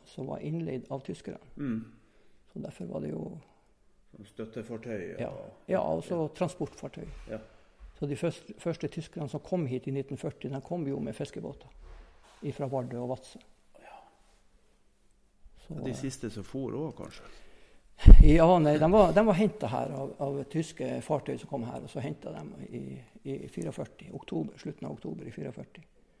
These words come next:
Speaker 1: Og da
Speaker 2: Stjal de, stjal de mye greier her?
Speaker 1: Nei.
Speaker 2: Nei.
Speaker 1: Nei, nei. Det var ikke noe, jeg har ikke hørt at det har vært noe problem med at
Speaker 2: Møbler og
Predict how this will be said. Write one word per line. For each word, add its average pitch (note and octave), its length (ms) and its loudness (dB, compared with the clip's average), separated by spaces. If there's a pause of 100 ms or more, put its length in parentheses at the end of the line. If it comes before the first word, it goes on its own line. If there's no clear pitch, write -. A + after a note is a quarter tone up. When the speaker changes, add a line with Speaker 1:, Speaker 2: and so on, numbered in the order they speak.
(580)
Speaker 1:
Og C#3 80 -6
da C3 60 0
Speaker 2:
Stjal D3+ 300 -2
de, E2+ 260 -6
stjal E3+ 380 -4
de G2+ 120 -4
mye F2+ 240 -8
greier D3+ 360 -6
her? E2 180 -16 (100)
Speaker 1:
Nei. - 180 -8 (460)
Speaker 2:
Nei. - 120 4 (200)
Speaker 1:
Nei, C#3+ 280 -12
nei. C#3 140 -18 (640)
Det - 80 -10
var D3 100 -6
ikke - 220 -12
noe, - 260 -10 (120)
jeg - 80 -14
har - 160 -12
ikke - 260 -12
hørt - 180 -14
at C#3 100 -12
det C#3+ 100 -10
har - 100 -12
vært - 100 -20
noe - 80 -12
problem - 400 -12
med - 60 -14
at - 260 -20
Speaker 2:
Møbler B2+ 380 -10
og F2 240 -16